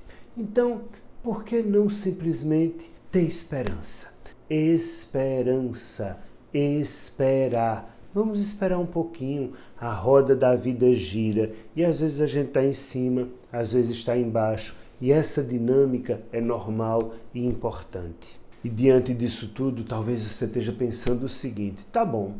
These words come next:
eu até entendi isso e é legal essa ideia de aguardar as surpresas da vida. Mas e quando eu me deparo com pessoas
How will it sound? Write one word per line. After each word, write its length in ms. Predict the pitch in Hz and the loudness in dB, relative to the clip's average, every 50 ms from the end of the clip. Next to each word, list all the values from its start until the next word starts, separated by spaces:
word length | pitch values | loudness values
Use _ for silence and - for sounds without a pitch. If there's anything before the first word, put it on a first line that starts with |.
| - - - - - - - - | -14 -16 -20 -20 -20 -20 -14 -8
eu 140 | 233 214 | -4 -2
até 260 | 208 202 202 - 185 185 | 0 0 0 2 2 2
entendi 460 | 185 175 175 - 170 165 165 160 165 | 2 2 2 2 4 4 4 4 2
isso 420 | 151 131 131 143 139 - - - | -2 -2 -2 -4 -6 -6 -6 -4
e 40 | 214 | -2
é 40 | 208 | -2
legal 460 | 202 202 175 131 127 160 180 185 170 | 0 -2 -2 0 0 0 2 2 2
essa 300 | 151 135 - - - 127 | 2 2 0 -2 -4 -2
ideia 340 | 117 117 113 110 110 110 110 | 0 2 4 4 6 4 4
de 360 | 110 110 113 110 110 104 - - - - - | 2 0 0 0 0 -2 -4 -8 -14 -16 -10
aguardar 640 | - - 139 123 139 131 - 113 120 - 127 123 123 | -4 -2 0 2 2 2 2 2 2 4 4 4 4
as 120 | 123 120 - | 4 2 0
surpresas 720 | - - 95 - - - 113 120 117 113 104 107 107 101 | -2 -4 -4 -4 -4 -2 0 2 2 2 2 0 0 0
da 160 | 107 - - | 2 2 0
vida. 420 | 98 85 85 95 92 87 85 98 - - - - - - - | 0 -2 -4 -6 -6 -6 -8 -10 -10 -12 -18 -20 -20 -18 -12
Mas 240 | 311 302 285 262 254 | -8 -6 -4 -4 -4
e 60 | 247 | -6
quando 300 | - - 233 233 226 202 | -6 -4 -2 0 2 4
eu 80 | 208 196 | 4 4
me 120 | 196 190 | 4 4
deparo 480 | 180 175 151 - - 151 139 143 143 147 | 2 2 0 -2 -2 -4 -2 -2 -2 -4
com 160 | - - 143 | -6 -6 -6
pessoas 760 | 123 - 131 123 123 - - - 123 123 123 120 123 - - | -4 -2 -2 -2 -2 -4 -2 0 2 4 4 2 0 -4 -12